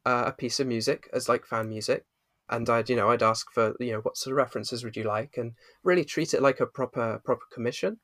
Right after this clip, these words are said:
And then at the end of the month, I'd release that piece of music. And then at the end of the year, I released a whole album of them. And lo and behold, secretly, maybe, like, on the back burner, I'd been writing a whole load extra music. And so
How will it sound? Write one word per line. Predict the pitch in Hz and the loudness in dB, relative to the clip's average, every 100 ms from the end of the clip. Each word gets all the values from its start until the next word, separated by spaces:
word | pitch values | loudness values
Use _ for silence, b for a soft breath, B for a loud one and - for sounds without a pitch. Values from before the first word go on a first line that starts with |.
| _ _ | _ _
And | 135 131 | -2 2
then | 131 131 | 4 4
at | 123 | 4
the | 135 | 4
end | 139 | 4
of | 135 | 4
the | |
month, | 123 120 - | 4 2 2
I'd | 117 113 | -2 0
release | 113 117 - | 0 -2 -4
that | 113 | -8
piece | - 117 113 | -6 -6 -4
of | |
music. | 110 110 135 - _ _ _ _ _ | -4 -2 -2 -4 _ _ _ _ _
And | 123 123 | -4 0
then | 127 | 0
at | - | 0
the | 135 | 2
end | 135 127 | 0 0
of | |
the | 120 | -2
year, | 156 196 151 | 4 4 4
I | 127 | 0
released | 127 127 127 120 | 0 -2 -2 -4
a | |
whole | 123 117 | 0 2
album | 113 139 131 110 | 4 2 2 -6
of | 107 | -8
them. | 107 110 | -12 -10
And | 120 120 | -4 4
lo | 151 | 4
and | 147 | 4
behold, | 135 - 113 110 110 b | 2 0 0 0 -4 b
secretly, | - - 185 - 160 135 135 131 139 | -12 -4 -4 0 0 2 2 0 -2
maybe, | 131 139 139 131 120 117 - b b | -2 0 0 0 -2 -4 -10 b b
like, | 123 113 | -4 2
on | 131 135 | 2 2
the | |
back | - 107 - | 0 -2 -2
burner, | 120 110 107 107 | -4 -4 -6 -8
I'd | 117 113 | -8 -4
been | 117 113 110 107 - _ _ _ | 0 0 -4 -12 -18 _ _ _
writing | 120 104 - 107 | -6 -6 -6 -10
a | 104 | -10
whole | - 113 113 110 | -4 2 4 4
load | 104 | 0
extra | 104 - - 117 | -2 -6 -8 -6
music. | 110 110 104 - _ b b b - | -6 -6 -6 -8 _ b b b -6
And | 117 113 | -4 -4
so | - 113 104 | -2 0 0